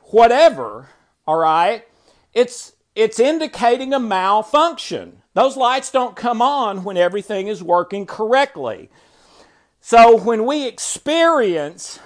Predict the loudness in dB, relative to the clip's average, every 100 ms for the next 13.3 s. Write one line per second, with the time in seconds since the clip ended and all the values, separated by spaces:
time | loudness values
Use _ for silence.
0 | _ -8 -6 -6 2 4 4 4 -2 -4
1 | -12 -18 -20 _ _ _ _ _ _ _
2 | _ _ 2 2 -2 -2 2 4 4 2
3 | -2 -6 -6 -6 -4 -2 -4 -8 -10 -8
4 | -2 2 4 2 -2 -10 -20 -6 -4 2
5 | 2 2 -2 -6 _ -2 0 0 4 4
6 | 4 2 6 8 8 6 -2 -14 -20 _
7 | _ _ _ _ 0 2 4 6 4 4
8 | 0 -2 -2 0 2 4 2 0 -4 -4
9 | -2 -2 -4 -6 -6 -6 -10 _ _ _
10 | _ _ _ _ _ _ _ _ -20 -14
11 | -4 0 2 2 2 0 0 2 6 6
12 | 6 0 -4 0 0 2 -2 -4 -8 -6
13 | -6 -8